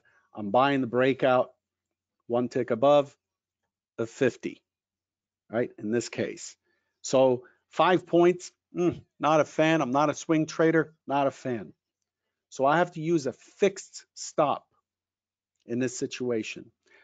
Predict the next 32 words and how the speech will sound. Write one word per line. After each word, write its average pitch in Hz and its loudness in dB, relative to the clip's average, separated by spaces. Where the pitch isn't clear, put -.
I 110 -8
have 127 -2
to 131 -8
use 156 2
a 117 -6
three 147 -2
and 147 4
a 139 0
half 143 -2
point 139 -2
stop. 113 -2
In 101 -16
fact, 127 -2
back 135 2
here 185 2
wasn't 120 -4
three 123 -4
and 120 -2
a - -2
half 117 -6
points. 160 -2
Ranges 117 -2
have 113 -4
collapsed, 131 0
collapsed. 123 -4
It's - -20
four 143 0
and 143 0
a 131 -2
quarter 139 2
points 135 -4
statistically 147 -2